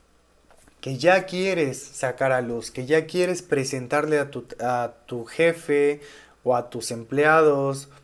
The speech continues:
o a las, o al lugar en donde estás laborando, si estás vendiendo algo, si estás ofreciendo una idea creativa totalmente nueva. Porque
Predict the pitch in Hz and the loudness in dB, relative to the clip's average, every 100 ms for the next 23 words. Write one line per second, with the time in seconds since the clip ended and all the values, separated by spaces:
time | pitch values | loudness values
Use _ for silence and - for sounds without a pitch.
0 | _ _ 120 117 123 123 117 - 123 120 | _ _ 2 2 4 0 0 0 2 2
1 | 120 123 139 156 165 147 139 135 - 143 | 0 0 2 2 2 0 -2 -4 -4 -2
2 | 151 143 131 135 147 156 147 135 135 131 | 0 0 0 0 0 0 -2 -2 -2 -6
3 | 113 - 131 135 135 127 127 123 131 143 | -8 -4 -4 -4 -4 -6 -4 2 2 2
4 | 135 135 139 135 - - _ - - 120 | 0 -2 -4 -8 -18 -20 _ -14 -10 -4
5 | 143 139 151 139 131 147 139 143 143 139 | -2 2 2 0 -2 -4 -4 -6 -4 -2
6 | 139 135 131 123 - 147 143 139 131 139 | -2 0 -2 -2 -2 0 0 -2 -2 -2
7 | 135 139 135 127 131 131 143 185 - - | -2 -6 -6 -6 -2 -2 -2 -4 -12 -20
8 | - - _ _ - _ _ - - - | -20 -20 _ _ -20 _ _ -20 -8 0
9 | 151 147 160 | 2 2 -2